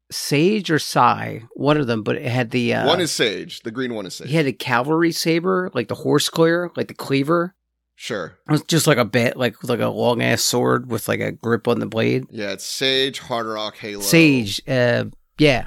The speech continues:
Speaker 1: and he, he had, lightning was his motif.
Speaker 2: Wildfire's the great one 'cause that, that's all
Speaker 1: Oh,
Speaker 2: combined.
Speaker 1: yeah,
Speaker 2: It's
Speaker 1: the,
Speaker 2: like
Speaker 1: the
Speaker 2: that
Speaker 1: w-,
Speaker 2: dude in
Speaker 1: in
Speaker 2: white armor.
Speaker 1: classic leader red, just like Keith
Speaker 2: Yeah,
Speaker 1: and
Speaker 2: it's great.
Speaker 1: Voltron. Yeah,
Speaker 2: Ah, just so good. Yes, but yeah, I, I've slowly dived into One Piece.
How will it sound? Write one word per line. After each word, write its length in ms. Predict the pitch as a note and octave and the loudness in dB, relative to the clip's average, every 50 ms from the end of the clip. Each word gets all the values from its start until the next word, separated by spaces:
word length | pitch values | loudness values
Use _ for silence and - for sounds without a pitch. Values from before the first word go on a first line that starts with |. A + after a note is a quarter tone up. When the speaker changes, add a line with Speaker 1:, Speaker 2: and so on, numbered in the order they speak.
| - - | -8 -4
Speaker 1:
and 100 | - C3+ | 0 2
he, 140 | D3 C#3+ E3 - | 4 4 2 2
he 60 | D#3+ | 0
had, 240 | C#3 C#3 C#3 - - | 0 0 0 -2 -2
lightning 480 | C#3 C#3+ E3 F#3 F3 C#3+ C#3+ C3+ B2+ | 2 4 4 4 4 2 2 2 2
was 160 | B2 B2 A#2 G#2+ | 2 0 -2 -2
his 180 | A#2 A#2 G#2 | -2 -4 -2
motif. 600 | A2 A#2 A#2 A2+ - - A2+ A2 A2+ - - - _ | -2 -2 -2 -2 -2 -4 -4 -4 -4 -8 -12 -18 _
Speaker 2:
Wildfire's 540 | - - - E3+ E3 - D#3 C#3+ B2 A#2 A2 | 0 2 4 4 4 2 2 0 0 0 -2
the 60 | - G#2+ | -6 -8
great 160 | G2+ G#2 G2 F#2 | -8 -8 -6 -8
one 120 | F#2 F#2 F2+ | -8 -12 -12
'cause 160 | - G#2 G2 | -12 -10 -8
that, 260 | G#2 G2+ F#2 F2+ - | -6 -6 -6 -6 -8
that's 180 | - G2+ G2 - | -10 -10 -8 -8
all 100 | F#2+ F#2+ | -10 -6
Speaker 1:
Oh, 20 | |
Speaker 2:
combined. 320 | - - C3+ B2+ A#2 A2+ | 0 2 2 4 4 2
Speaker 1:
yeah, 80 | A2+ A2+ | 2 0
Speaker 2:
It's 100 | A2 G2+ | 0 0
Speaker 1:
the, 120 | G#2+ G#2+ E2 | -4 -4 -4
Speaker 2:
like 80 | E2 | -4
Speaker 1:
the 60 | - - | -4 -4
Speaker 2:
that 40 | F2 | -2
Speaker 1:
w-, 180 | A#2 - F#2 | -4 -4 -2
Speaker 2:
dude 80 | - C#3 | 0 2
in 80 | C3+ C3 | 2 4
Speaker 1:
in 40 | B2 | 2
Speaker 2:
white 140 | B2 - - | 0 -2 -6
armor. 320 | D#2+ E2+ E2+ E2+ - - | -10 -14 -14 -16 -14 -8
Speaker 1:
classic 460 | - - D3+ C#3+ C3+ - - C3 - - | -2 2 4 4 4 2 0 -4 -4 0
leader 280 | B2+ C3 C3 B2+ B2+ | 2 2 2 2 2
red, 380 | A#2+ A2+ A#2 A#2+ A2+ G#2+ G#2 - | 0 2 2 2 0 0 -4 -6
just 180 | - B2+ - - | -6 -6 -4 -4
like 120 | A2+ G#2+ - | -4 -6 -6
Keith 220 | - - A#2+ A#2+ | -4 -2 0 2
Speaker 2:
Yeah, 240 | F3+ A#3 F3 B2+ G#2+ | 4 4 4 4 2
Speaker 1:
and 60 | F#2+ - | 0 0
Speaker 2:
it's 80 | A2 - | 0 0
great. 140 | F3 F#3 C3+ | 2 2 2
Speaker 1:
Voltron. 380 | G#2 F2 E2 D#2+ - A#2+ - | 0 0 -2 -6 -10 -8 -4
Yeah, 220 | A#2+ A#2 A#2 - - | -2 -2 -2 -2 -4
Speaker 2:
Ah, 60 | - - | -10 -16
just 260 | - - - - - - | -18 -20 -20 -20 -18 -18
so 140 | - F#2 D#2+ | -16 -16 -16
good. 220 | D#2+ D#2+ D#2+ D#2+ _ _ _ _ _ | -14 -14 -16 -16 _ _ _ _ _
Yes, 380 | G#2 A2 A2+ G#2+ - - - - _ _ _ | -8 -6 -6 -6 -6 -10 -14 -18 _ _ _
but 120 | - F3 F#3+ | -2 0 2
yeah, 220 | F#3+ G3 E3+ B2+ | 2 4 2 2
I, 280 | A2 G#2 A#2 B2 B2 A2 - | 2 0 0 0 0 0 0
I've 540 | - C3 C3 C3 C3 B2+ A#2+ A#2 - A#2 B2 | 0 0 0 0 -2 -2 -6 -10 -14 -14 -12
slowly 380 | - - D3+ C#3+ C#3 D3 C#3 | -8 -4 -4 -4 -2 -2 -2
dived 280 | B2 C3 A#2+ A#2+ A2+ A#2+ | 0 0 0 0 0 -2
into 120 | A2+ A2 G#2 | -6 -8 -8
One 180 | G2+ G2 G2 | -8 -8 -10
Piece. 580 | - - G#2 F#2 F2+ - - - - - - | -10 -10 -10 -10 -10 -10 -12 -12 -14 -14 -18